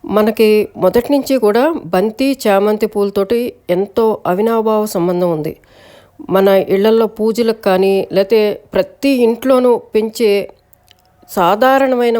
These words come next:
మొక్కలు ఇవి. నా చిన్నప్పటి నుంచి కూడా నేను ఈ బంతి, చామంతులు మన పెరటి దొడ్లలో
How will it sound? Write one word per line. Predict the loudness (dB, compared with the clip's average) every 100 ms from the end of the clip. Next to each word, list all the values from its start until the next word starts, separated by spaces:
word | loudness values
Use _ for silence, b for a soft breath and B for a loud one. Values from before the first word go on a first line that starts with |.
| -2
మొక్కలు | -4 -2 -2 -4 -10 _ -4 0
ఇవి. | 0 -4 -14 b b b 0
నా | 0 2
చిన్నప్పటి | 2 2 2 -2
నుంచి | 0 0 2
కూడా | 2 0 -6 b b b 0
నేను | 0 2 -2 -2 -4
ఈ | 0
బంతి, | -2 -2 -2
చామంతులు | 0 0 0 -2 -4 -6 b b b _ 0
మన | 0 0
పెరటి | 0 0 0
దొడ్లలో | 0 0 0 0